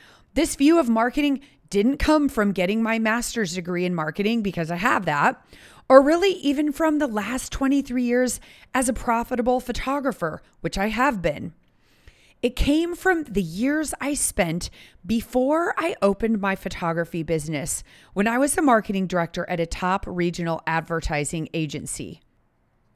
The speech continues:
At that time, my whole job, fifty plus hours a week, was to get customers for my clients. Business owners would hire our agency. They would give us a budget and tell us their goals, like,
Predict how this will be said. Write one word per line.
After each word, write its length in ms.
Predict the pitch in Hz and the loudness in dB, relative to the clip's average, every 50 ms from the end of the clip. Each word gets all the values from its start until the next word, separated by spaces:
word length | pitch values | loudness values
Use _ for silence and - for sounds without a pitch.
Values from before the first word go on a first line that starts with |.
| _ - - - - - - _ - | _ -20 -20 -20 -20 -20 -10 _ -4
At 120 | - - | 0 2
that 180 | - 339 370 - | 2 2 2 0
time, 460 | - - 208 202 208 220 254 269 285 - - - _ _ _ | -2 -4 -2 -2 0 0 0 -2 -4 -6 -10 -20 _ _ _
my 180 | - 220 247 240 | 0 0 2 0
whole 400 | 214 - 285 302 349 370 392 285 | 2 2 2 4 4 2 0 -2
job, 540 | 220 - 220 226 214 196 175 - 156 165 165 - _ _ _ _ - | -2 -2 -2 0 0 -2 -4 -6 -10 -10 -12 -16 _ _ _ _ -6
fifty 380 | - - 269 269 - 320 320 | 0 0 0 2 2 -2 -4
plus 340 | - - - 269 269 269 - - | -2 -2 -2 -2 -2 -2 -4 -4
hours 340 | 190 196 220 226 226 220 - | -2 0 0 0 0 -2 -2
a 60 | 226 | -2
week, 240 | 233 285 233 175 - | -2 -2 -2 -2 -2
was 200 | 190 196 - - | -2 -2 -2 -4
to 100 | - - 185 | -4 -6 -2
get 340 | 175 - 254 320 381 - - | 0 2 2 2 0 -4 -8
customers 680 | - - - 247 233 - - 226 233 233 233 - - - | -8 -4 -2 -2 -2 -2 -2 -2 0 0 -2 -4 -6 -10
for 260 | - - 214 202 185 185 | -10 -2 0 0 2 2
my 100 | 185 190 | 0 -4
clients. 720 | 190 - - 190 190 185 143 104 85 73 - - - - _ _ _ _ _ _ _ - - - _ - | -6 -6 -6 -4 -4 -4 -6 -8 -12 -10 -8 -8 -8 -8 _ _ _ _ _ _ _ -20 -20 -2 _ 6
Business 400 | 247 285 285 339 339 320 - - | 6 6 6 4 0 0 2 0
owners 360 | - 233 247 254 247 226 208 | 0 2 2 2 0 0 0
would 140 | 185 180 170 | 0 0 0
hire 340 | - 180 180 202 220 240 | 2 2 2 2 2 2
our 200 | 269 277 311 - | 2 2 0 0
agency. 680 | - 196 233 165 185 170 165 - - - 185 190 220 208 - - - - _ _ _ - | 0 0 -2 0 -2 -2 -4 -4 -4 -2 -2 -2 -2 -4 -8 -14 -20 -20 _ _ _ 4
They 80 | 214 | 4
would 160 | 226 220 185 | 6 4 4
give 160 | 170 226 226 277 | 4 2 4 4
us 160 | 320 - - | 4 2 0
a 60 | 349 | 0
budget 440 | 240 214 185 180 165 196 208 - - - | 2 2 2 2 2 -2 -4 -4 -2 -2
and 120 | 208 196 | -2 -2
tell 280 | - - - 226 233 262 | -2 0 2 2 2 4
us 240 | 285 302 294 - - | 2 0 -2 -4 -6
their 240 | 190 175 220 233 240 | -2 0 2 2 2
goals, 640 | 226 254 262 247 185 151 147 170 202 196 - - - _ _ _ _ _ _ - | 2 2 2 2 2 2 0 -2 -2 -4 -6 -6 -8 _ _ _ _ _ _ -2
like, 440 | 170 175 170 170 170 - - - | 2 2 4 4 2 -2 -6 -12